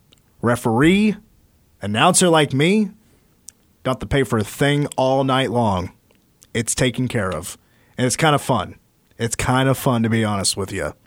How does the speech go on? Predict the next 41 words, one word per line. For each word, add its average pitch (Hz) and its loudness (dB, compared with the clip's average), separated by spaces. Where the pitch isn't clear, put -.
And 120 0
then 143 4
everybody 165 6
wants 160 2
to 143 2
know, 156 4
like, 131 4
you 127 0
know, 127 2
"How'd 160 4
you 139 -4
get 156 4
into 170 4
it? 170 2
You 135 -2
know, 135 -2
does 156 4
that 214 6
really 180 2
hurt? 143 0
Is 160 0
that, 262 2
is 196 2
that 254 6
ring 180 4
really 170 6
a 139 2
trampoline?" 143 0
I've 196 -2
heard 98 -4
it 90 -4
all. 95 -4
It's - -10
a 113 -10
great 131 0
time 117 -2
to 101 -4
mess 98 -4
with 95 -10
people. - -12
<laughs> - -6